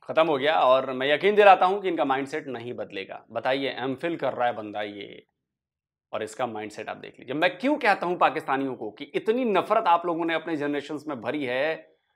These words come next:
वो नफरत भला नहीं करेगी, वो नफरत आपको डुबा रही है, आपको तबाह कर रही है, आपको बर्बाद कर रही है। और आप लोग अभी भी ये बात समझ नहीं पा रहे हैं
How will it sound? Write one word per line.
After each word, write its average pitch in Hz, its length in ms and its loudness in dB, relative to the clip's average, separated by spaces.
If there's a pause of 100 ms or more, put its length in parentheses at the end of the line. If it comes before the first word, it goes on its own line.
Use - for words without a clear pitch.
(260)
वो 123 100 -6
नफरत 123 480 -2
भला 120 440 -2
नहीं 135 260 -6
करेगी, 110 460 -8
वो 113 120 -10
नफरत 147 500 -4
आपको 160 340 2
डुबा 156 560 2
रही 175 140 0
है, 170 80 0
आपको 156 260 2
तबाह 160 320 2
कर 143 120 -4
रही 147 100 -2
है, 143 80 0
आपको 143 140 -8
बर्बाद 135 480 4
कर 123 100 -8
रही 113 120 -12
है। 123 60 -10
और 135 120 -4
आप 170 200 0
लोग 185 280 -8 (760)
अभी 190 140 0
भी 254 120 -2
ये 262 60 4
बात 185 220 2
समझ 180 300 -4
नहीं 185 140 -4
पा 120 140 -2
रहे 101 120 -10
हैं - 120 -20